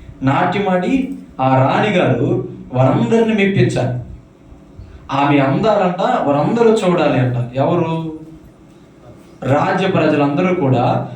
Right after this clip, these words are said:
రాణి యొక్క అందాన్ని చూచులాగున ఈ రాజు ఏం చేస్తున్నాడు తెలుసా? రాణి గారిని తీసుకురామని కబురు పంపించాడు.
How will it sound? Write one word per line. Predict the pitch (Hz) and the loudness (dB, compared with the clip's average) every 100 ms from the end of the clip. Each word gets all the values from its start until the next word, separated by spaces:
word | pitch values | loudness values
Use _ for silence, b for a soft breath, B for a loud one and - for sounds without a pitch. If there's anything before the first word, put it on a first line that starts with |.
| B - | B -8
రాణి | 123 151 190 202 196 | 0 0 2 0 0
యొక్క | 180 | 0
అందాన్ని | 165 143 180 202 185 - | 0 0 0 0 0 -2
చూచులాగున | 202 190 151 135 135 135 147 147 | -2 -2 0 0 0 -2 0 0
ఈ | |
రాజు | 143 143 185 180 | 2 2 0 -2
ఏం | 165 | -2
చేస్తున్నాడు | 151 151 147 143 | -2 -4 -4 -2
తెలుసా? | 139 139 202 - B - | -2 -2 -4 -6 B -4
రాణి | 127 151 202 202 202 | -2 0 0 -2 -2
గారిని | 196 175 | -2 -4
తీసుకురామని | 170 160 156 160 - | -4 -4 -4 -4 -6
కబురు | 165 160 220 | -4 0 2
పంపించాడు. | 190 175 127 123 120 | 2 2 0 0 -2